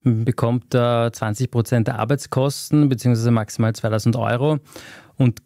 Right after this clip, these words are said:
gefördert wird da so ziemlich alles. Also zum Beispiel Malerarbeiten, Renovierungen,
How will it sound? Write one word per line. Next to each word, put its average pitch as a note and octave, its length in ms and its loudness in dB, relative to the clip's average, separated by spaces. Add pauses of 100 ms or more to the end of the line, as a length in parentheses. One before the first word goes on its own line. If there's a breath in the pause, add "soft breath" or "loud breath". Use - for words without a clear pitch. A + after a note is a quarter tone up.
gefördert A#2+ 540 0
wird B2 220 -2
da A#2+ 60 2
so A#2 120 0
ziemlich A2 420 2
alles. G2+ 540 -4
Also G#2 220 -2
zum A2 160 0
Beispiel G#2+ 500 0
Malerarbeiten, A2+ 1200 0 (380 loud breath)
Renovierungen, A#2 1160 2